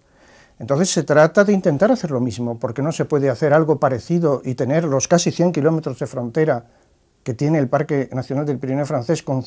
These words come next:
otros cien kilómetros de frontera del Parque Nacional del Pirineo español, y que serían, con un tratamiento parecido, un parque transfronterizo y europeo, un parque internacional, en vez de tener quince kilómetros exiguos de frontera. Es decir, es cuestión de intentarlo.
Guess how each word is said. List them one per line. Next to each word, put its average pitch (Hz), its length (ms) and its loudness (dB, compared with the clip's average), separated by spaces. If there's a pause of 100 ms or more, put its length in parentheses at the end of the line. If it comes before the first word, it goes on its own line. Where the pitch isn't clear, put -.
otros 160 260 -2
cien 170 220 0
kilómetros 147 480 -4
de 127 80 -6
frontera 123 540 0 (260)
del 131 140 -4
Parque 147 220 -2
Nacional 135 380 -2
del 120 160 -4
Pirineo 120 400 -6
español, 190 480 -2 (220)
y 143 80 -6
que 143 100 -4
serían, 143 460 2
con 143 160 2
un 165 80 2
tratamiento 151 560 0
parecido, 143 540 0 (260)
un 147 180 -2
parque 156 320 4
transfronterizo 131 800 -4
y 127 80 -2
europeo, 127 520 0 (460)
un 123 120 -6
parque 135 240 0
internacional, 135 680 0
en 131 80 -2
vez 143 100 2
de 139 60 0
tener 170 200 0
quince 190 280 0
kilómetros 120 580 -2
exiguos 131 500 -4 (380)
de 135 120 -4
frontera. 147 440 0
Es 165 80 -2
decir, 175 220 4
es 214 80 2
cuestión 127 340 -4
de 120 80 -2
intentarlo. 117 640 -2